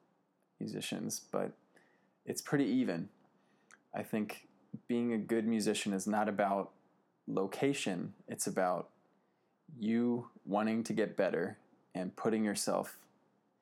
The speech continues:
in a situation where you're always practicing, you're always playing with people, hopefully that are better than you, and going out or seeking out music that stretches your mind and makes you think about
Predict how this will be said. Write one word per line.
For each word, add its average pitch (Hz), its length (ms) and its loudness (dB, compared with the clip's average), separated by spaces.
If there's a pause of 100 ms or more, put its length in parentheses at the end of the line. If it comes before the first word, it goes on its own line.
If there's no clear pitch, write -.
(460)
in 98 100 -6
a - 40 -4
situation 101 720 0
where 98 140 0
you're 95 200 2
always 92 240 0
practicing, 110 920 0 (100)
you're - 120 -2
always 82 240 -2
playing 214 380 -2
with 220 180 -2
people, 113 460 -2 (640)
hopefully 110 360 2
that 104 160 4
are 101 60 0
better 101 300 0
than 87 180 0
you, 92 320 -2 (320)
and 98 440 -4 (800)
going 110 280 2
out 101 380 2 (200)
or 104 120 -2
seeking 117 480 0
out 92 220 -2
music - 440 -2 (640)
that 50 320 -2 (760)
stretches 104 540 0
your 95 100 -2
mind 90 440 -2 (200)
and - 140 -4
makes - 240 -4
you - 80 -2
think - 320 -4
about - 340 0